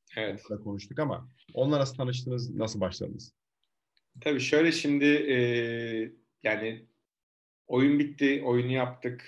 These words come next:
Speaker 1: işte arkasını süpürdük, işte oldu bitti bir sürü bug fixler yaptık vesaire bilmem ne. E, baktık zaten olmayacak. E, hani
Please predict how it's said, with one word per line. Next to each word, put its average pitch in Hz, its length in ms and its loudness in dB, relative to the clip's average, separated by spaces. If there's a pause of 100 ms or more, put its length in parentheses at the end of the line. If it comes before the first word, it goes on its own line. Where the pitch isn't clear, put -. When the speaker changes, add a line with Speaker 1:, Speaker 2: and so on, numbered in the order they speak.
(120)
Speaker 1:
işte 113 420 -4
arkasını 113 640 -6 (300)
süpürdük, 98 500 -12
işte 98 480 -10 (220)
oldu 98 340 -8
bitti 98 240 -12
bir - 40 -18
sürü 95 320 -10
bug 98 240 -4
fixler 98 360 -8
yaptık - 440 -10
vesaire 98 580 -6
bilmem 98 400 -10
ne. 180 140 -10 (680)
E, 110 40 -2 (1200)
baktık 120 360 -4
zaten 123 240 4
olmayacak. 123 800 2 (100)
E, 98 360 -6 (120)
hani 104 340 -10